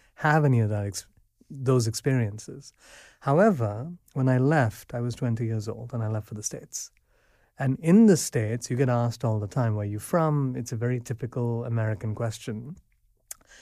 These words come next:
And I would stumble a little bit. I realized that I was missing people. Uh, that's basically what I was missing. I was attaching people to things and spaces and places, but it was the people. You take the people away,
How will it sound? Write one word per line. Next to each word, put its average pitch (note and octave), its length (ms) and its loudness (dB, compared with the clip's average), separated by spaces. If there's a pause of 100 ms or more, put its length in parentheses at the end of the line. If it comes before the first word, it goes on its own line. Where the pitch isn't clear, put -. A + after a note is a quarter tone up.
(280)
And C3+ 100 2
I C#3 60 6
would D3 140 2
stumble D3+ 580 2
a A2+ 160 2
little A#2 200 0
bit. G2+ 240 -12 (520)
I G#2+ 60 -10
realized B2 640 2
that G#2 240 -4
I B2 80 -6
was B2+ 160 -2
missing C3 340 -2
people. - 380 -4 (800)
Uh, A2 180 -4 (280)
that's D#3+ 180 -4
basically D3+ 460 2
what A#2+ 120 2
I G#2+ 60 -2
was G#2 180 -4
missing. B2 340 0
I G2+ 60 -10
was A#2+ 140 -2
attaching C3+ 500 -2
people C3+ 440 -4
to B2+ 140 -4
things C#3 720 -4 (320)
and A#2+ 160 0
spaces B2 520 -2
and A2+ 120 0
places, D#3+ 720 -4 (600)
but D#3+ 120 4
it F3 40 4
was F3 140 -4
the E3 60 -8
people. G#3 380 -2 (140)
You C3 80 0
take E3 240 0
the C#3+ 80 -10
people D#3+ 320 0
away, C3+ 600 4